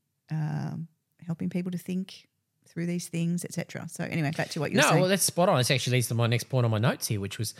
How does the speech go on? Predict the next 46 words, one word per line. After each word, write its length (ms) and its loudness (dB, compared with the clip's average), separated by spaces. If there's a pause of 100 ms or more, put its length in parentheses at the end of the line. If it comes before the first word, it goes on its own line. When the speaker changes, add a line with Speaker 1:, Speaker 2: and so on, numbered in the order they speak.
(360)
Speaker 2:
um, 340 -2 (260)
you 80 -4
know, 160 -6
y-, 140 -14 (100)
you 140 0
need 280 4
to 100 2
know, 480 2 (100)
you 100 -4
need 140 4
to 60 0
form 240 2
up 100 2
a 60 0
list 180 0
of 80 -4
what 160 -6
mountains 320 -4
you're 80 -4
gonna 140 -4
die 260 -4
on. 160 -12 (220)
Speaker 1:
Mm-hmm. 240 -2 (200)
Speaker 2:
'Cause 240 2
if 200 0
you, 560 0 (320)
s-, 180 -4
saying 360 2
go, 160 2
if 200 -2
you, 240 0 (380)
if 200 -6
you, 480 -2 (400)
you 120 -12
know, 120 -10 (920)
fall 380 -2
for 120 -4
nothing, 440 -2
you'll 220 -4
fall 200 -2
f-, 140 -10
what 160 -4
is 80 2
it? 100 -2
You'll 180 -2
d-, 220 -12